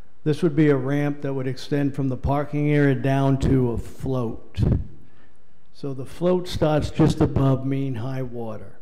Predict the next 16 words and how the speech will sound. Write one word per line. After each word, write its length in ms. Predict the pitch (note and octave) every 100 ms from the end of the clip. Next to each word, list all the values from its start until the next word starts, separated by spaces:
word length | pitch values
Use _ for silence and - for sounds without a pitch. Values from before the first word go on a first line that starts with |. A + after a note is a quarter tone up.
| -
<clears throat> 180 | - -
From 1300 | - A3+ - - - A#2 - - - - - - C#3
mean 220 | C#3+ D#3
high 240 | C#3 D3 C#3+
water, 600 | C3+ C#3+ D#3+ F3 F3+ -
it 160 | E3+ C3+
sits 360 | - E3+ E3+ -
and 140 | C#3
rests 280 | D3 D3 -
on 140 | D3+
the 80 | C#3+
beach 420 | B2+ C#3+ C#3 -
during 240 | D3+ C#3 C3
a 40 |
low 240 | B2 B2+ A#2+
tide. 440 | - C3+ A#2 A2